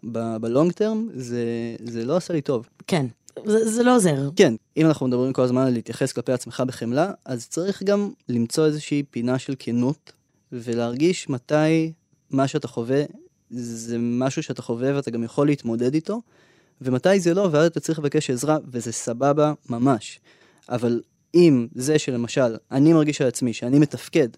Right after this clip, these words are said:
Speaker 1: כאילו, אני תמיד מתפקד, גם כשאני בדיכאון, אני, אני לרוב די תפקודי.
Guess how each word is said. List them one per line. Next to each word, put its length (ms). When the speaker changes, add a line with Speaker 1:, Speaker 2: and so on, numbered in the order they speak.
Speaker 1:
כאילו, 240
אני 140
תמיד 280
מתפקד, 560
גם 180
כשאני 220
בדיכאון, 420
אני, 320
אני 360
לרוב 300
די 160
תפקודי. 420